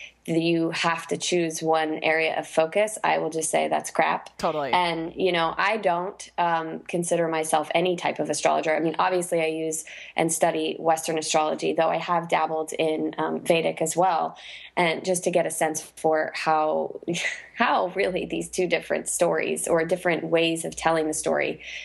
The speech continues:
Speaker 1: tell the same story.
Speaker 2: Yeah.
Speaker 1: So, um, I get a Vedic astrology reading usually once or twice a year, as well as getting Western readings. 'Cause it is, even as an astrologer, it's really helpful to get an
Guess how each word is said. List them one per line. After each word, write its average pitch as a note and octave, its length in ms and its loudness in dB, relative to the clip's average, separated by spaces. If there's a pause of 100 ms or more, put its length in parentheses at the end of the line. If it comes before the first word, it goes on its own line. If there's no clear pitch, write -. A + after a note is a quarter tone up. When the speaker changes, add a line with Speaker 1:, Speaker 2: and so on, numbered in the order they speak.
(160)
Speaker 1:
tell F3 180 2
the E3 80 0
same D3+ 220 0
story. - 400 0 (320)
Speaker 2:
Yeah. D#3 160 -2
Speaker 1:
So, E3 480 2
um, E3 200 0
I F#3 140 2
get G3 160 2
a E3+ 180 -4
Vedic E3 320 -2
astrology D#3 520 -2
reading D3+ 400 0
usually D3+ 340 2
once D3+ 320 0
or D#3 60 4
twice D3+ 300 0
a E3+ 40 0
year, D#3 340 0
as D#3 160 0
well D#3 280 2
as D3+ 200 -2
getting D3 380 0 (100)
Western D#3 360 2
readings. D#3 420 0
'Cause F#3 160 2
it F#3+ 80 2
is, G3 320 0
even G#3 220 2
as F#3 160 -2
an F3 80 -4
astrologer, D#3 500 0
it's D3 160 -6
really D#3 200 0
helpful D3+ 320 -2
to D#3 100 -2
get D#3 280 0
an D#3 260 0